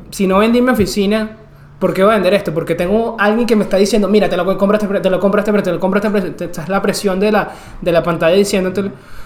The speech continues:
Entonces, recuerda ese ejemplo siempre y, eh, los que nos están escuchando y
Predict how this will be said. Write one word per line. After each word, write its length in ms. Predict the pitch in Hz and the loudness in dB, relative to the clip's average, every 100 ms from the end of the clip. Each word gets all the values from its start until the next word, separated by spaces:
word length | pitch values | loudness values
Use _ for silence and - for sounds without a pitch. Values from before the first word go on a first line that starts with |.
| - - - - - | -16 -20 -20 -20 -10
Entonces, 340 | - 180 233 233 - - - - - - - - - - | -2 0 0 -2 -8 -18 -18 -18 -20 -20 -20 -20 -20 -10
recuerda 400 | 185 190 208 233 | -6 -2 0 0
ese 120 | 247 | 0
ejemplo 240 | 240 233 | 0 0
siempre 360 | 233 240 233 247 | 0 0 0 -4
y, 360 | 165 165 151 - | -4 -6 -8 -10
eh, 360 | - 156 143 139 | -8 -6 -4 -6
los 140 | 156 165 | -6 -6
que 80 | |
nos 60 | 165 | -6
están 160 | 160 196 | -4 -4
escuchando 460 | 196 202 190 208 | -2 -2 -2 -2
y 400 | - 160 175 - | -4 -6 -8 -10